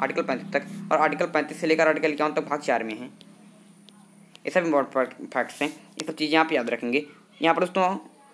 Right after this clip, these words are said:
आगे चलने से पहले आप जान लेंगे कि डीपीएसपी भारत के संविधान में आयरलैंड से ली गई है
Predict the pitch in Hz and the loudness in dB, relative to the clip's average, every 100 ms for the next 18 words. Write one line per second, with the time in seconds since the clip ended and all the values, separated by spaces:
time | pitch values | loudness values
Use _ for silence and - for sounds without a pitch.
0 | - 147 165 175 170 175 180 170 175 165 | 0 2 4 4 2 2 2 4 4 4
1 | 175 170 175 185 156 156 170 170 175 165 | 0 -2 -4 -2 0 0 0 -2 -4 -2
2 | 160 165 175 151 160 175 160 135 151 160 | -2 -2 -2 0 2 0 0 2 4 4
3 | 165 165 170 160 170 185 202 | 0 0 -4 0 2 0 -2